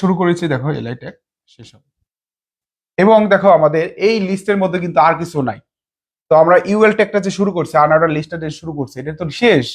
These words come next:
বাংলা, ইংলিশ, আইসিটি তিনটাই লেখা শেষ। তাহলে ইল-, ইউএল ট্যাগ শুরু করছি, ইউএল ট্যাগ কি করবো, আমরা শেষ করে দিব। দেখো খুবই সহজ। ইউএল ট্যাগ শেষ করার পরে দেখো এই যে বডি শুরু করেছো,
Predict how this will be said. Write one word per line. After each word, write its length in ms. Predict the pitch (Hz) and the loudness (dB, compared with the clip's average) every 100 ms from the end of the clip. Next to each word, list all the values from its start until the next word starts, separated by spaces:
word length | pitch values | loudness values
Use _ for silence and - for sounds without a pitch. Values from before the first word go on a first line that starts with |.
| - 147 | -2 2
বাংলা, 260 | 151 151 151 147 | 2 4 2 2
ইংলিশ, 200 | 143 143 | 0 -2
আইসিটি 260 | 139 156 165 190 | -4 -6 -14 -6
তিনটাই 300 | 185 170 147 | -2 0 0
লেখা 140 | 127 117 | -2 -4
শেষ। 100 | 113 - | -10 -2
তাহলে 200 | 139 143 151 | -2 0 -4
ইল-, 260 | 165 160 - - | -6 -8 -16 -6
ইউএল 200 | 170 165 165 | 0 0 0
ট্যাগ 120 | 156 - | -4 -4
শুরু 120 | 165 156 | -8 -6
করছি, 160 | 160 143 | -6 -4
ইউএল 160 | 147 | -4
ট্যাগ 100 | 160 - | -4 -10
কি 60 | 170 | -4
করবো, 200 | 175 113 98 _ _ _ _ _ - | -4 -4 -14 _ _ _ _ _ -10
আমরা 140 | 185 202 | -4 2
শেষ 120 | 226 226 | 2 4
করে 140 | 202 147 | 2 2
দিব। 100 | 127 196 - _ _ _ _ _ _ _ _ _ _ _ _ _ _ _ _ _ _ _ _ _ _ _ _ _ _ _ _ _ - | -2 -6 -8 _ _ _ _ _ _ _ _ _ _ _ _ _ _ _ _ _ _ _ _ _ _ _ _ _ _ _ _ _ 0
দেখো 160 | 151 143 | 0 2
খুবই 180 | 220 214 151 | 2 2 2
সহজ। 220 | 110 95 - _ _ _ _ _ _ _ _ _ _ | 0 -2 -12 _ _ _ _ _ _ _ _ _ _
ইউএল 220 | 185 214 220 | 2 4 4
ট্যাগ 120 | 214 - | 0 -2
শেষ 100 | 208 208 | -2 2
করার 180 | 208 208 | 2 4
পরে 120 | 233 151 | 2 0
দেখো 120 | 151 | 0
এই 60 | 180 | -2
যে 60 | 175 | 0
বডি 180 | 175 202 208 | 2 0 0
শুরু 140 | 202 156 | 0 0
করেছো, 260 | 139 127 | -2 -4